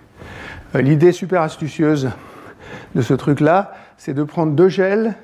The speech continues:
de modules élastiques différents. Évidemment, si le module élastique différent, vous changez la taille des gouttes.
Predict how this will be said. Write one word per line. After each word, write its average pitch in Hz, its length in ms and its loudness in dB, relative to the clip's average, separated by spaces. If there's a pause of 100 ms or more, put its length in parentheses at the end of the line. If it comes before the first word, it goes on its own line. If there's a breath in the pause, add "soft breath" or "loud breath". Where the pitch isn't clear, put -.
de 151 140 -2
modules 170 340 4
élastiques 156 400 0
différents. 143 480 0
Évidemment, 165 320 2
si 180 100 -6
le 156 60 0
module 151 280 2
élastique 147 360 2
différent, 139 340 0
vous 139 140 -4
changez 151 640 0 (580 loud breath)
la 131 100 2
taille 135 220 0
des 127 140 -2
gouttes. 185 340 -4